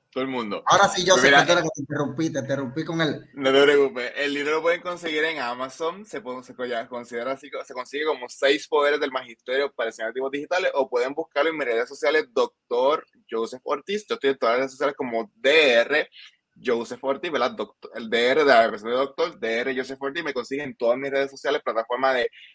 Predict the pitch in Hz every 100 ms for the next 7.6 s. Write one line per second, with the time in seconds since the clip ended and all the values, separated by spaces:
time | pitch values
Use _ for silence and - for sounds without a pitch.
0 | _ - 123 131 131 123 120 117 151 151
1 | 143 143 151 - 156 156 - 139 139 135
2 | - 160 - - 151 147 _ _ - 135
3 | 131 127 110 113 123 135 139 139 139 139
4 | 139 143 160 175 147 117 120 127 120 127
5 | 117 117 147 151 - 143 139 120 117 113
6 | 107 110 131 135 - 107 107 117 117 113
7 | 110 113 135 180 208